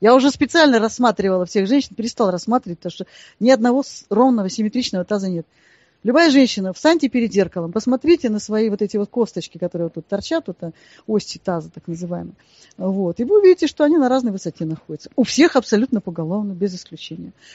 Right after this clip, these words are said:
Повернитесь спиной, посмотрите там кто-то другой на позвоночник, и вы увидите, что буковкой «С» больше или меньше у всех искривленный позвоночник.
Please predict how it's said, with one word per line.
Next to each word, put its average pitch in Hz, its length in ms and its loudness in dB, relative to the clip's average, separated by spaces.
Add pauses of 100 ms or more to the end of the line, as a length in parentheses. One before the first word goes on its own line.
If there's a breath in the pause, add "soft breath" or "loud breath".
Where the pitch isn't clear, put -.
Повернитесь 320 540 2
спиной, 330 360 4 (320 soft breath)
посмотрите 269 540 2
там 208 160 -4
кто-то 214 320 2
другой 220 340 2
на 196 240 0 (220 soft breath)
позвоночник, 233 580 4
и 277 40 4
вы 269 100 4
увидите, 277 300 6
что 262 180 0
буковкой 262 560 2
«С» 339 360 2 (520)
больше 208 340 2
или 240 80 2
меньше 220 380 2
у 233 40 2
всех 320 380 2
искривленный 262 580 4
позвоночник. 262 640 0